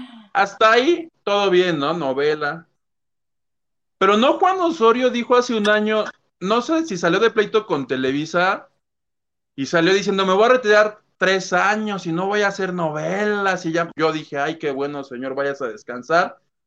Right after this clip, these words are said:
Sirve que se le refrescan las ideas y ya nos receta esas cosas que últimamente nos anda dando".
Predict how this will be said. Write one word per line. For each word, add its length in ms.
Sirve 420
que 120
se 120
le 100
refrescan 540
las 200
ideas 360
y 40
ya 140
nos 200
receta 380
esas 260
cosas 400
que 120
últimamente 600
nos 220
anda 200
dando". 500